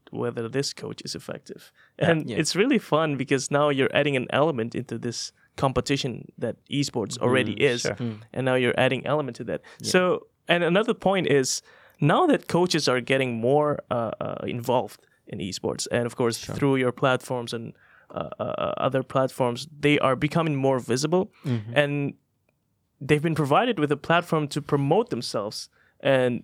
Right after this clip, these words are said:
Speaker 1: you know, this is a chance for them to build audience as well. Do you
Speaker 3: Yeah.
Speaker 1: see this as one of your goals for the coaches?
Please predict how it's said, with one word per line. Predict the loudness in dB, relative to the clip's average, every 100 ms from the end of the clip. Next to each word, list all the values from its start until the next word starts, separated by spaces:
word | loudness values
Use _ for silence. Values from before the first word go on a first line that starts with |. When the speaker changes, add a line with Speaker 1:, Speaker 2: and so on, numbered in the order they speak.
| -2
Speaker 1:
you | 2
know, | 2 2
this | 2 0
is | 0
a |
chance | -2 0 0 0
for | 0
them | -2 -2
to | -2
build | -2 0
audience | 2 2 2 -2
as | -6 -6
well. | -6 -4
Do | 0
you | 0
Speaker 3:
Yeah. | 2 2
Speaker 1:
see | 2
this | 4 2 2
as | -2 -2 -4 -10 -12 _
one | -4 -2
of | -2 -2
your | -4
goals | -2 -4 -2 -4 -4 -8 -14 _ _ _
for | -4 -2
the | -2
coaches? | -6 -8 -6 -8 -8 -16